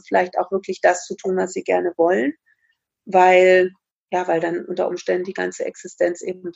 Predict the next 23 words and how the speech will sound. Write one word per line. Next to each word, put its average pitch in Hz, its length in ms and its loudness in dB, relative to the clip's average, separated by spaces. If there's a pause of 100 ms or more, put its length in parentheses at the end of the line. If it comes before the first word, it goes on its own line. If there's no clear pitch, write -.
dranhängt. 170 460 -12
Also 180 200 -10
von 202 120 0
daher, 214 200 4
ich 220 80 -6
denke, 233 240 0
man 220 140 -2
muss 254 140 -4
es 233 140 -18
immer 214 220 -2
alles 208 200 -2
von 196 120 -10
vielen 233 340 -4
Seiten, 214 400 2 (500)
ähm, 196 580 2 (800)
beleuchten. 196 500 2
Dennoch 196 320 4
bin 196 120 0 (100)
ich - 200 -12
auch 180 180 4
selber 185 360 2
jemand, 180 440 0 (200)
ähm, 170 440 0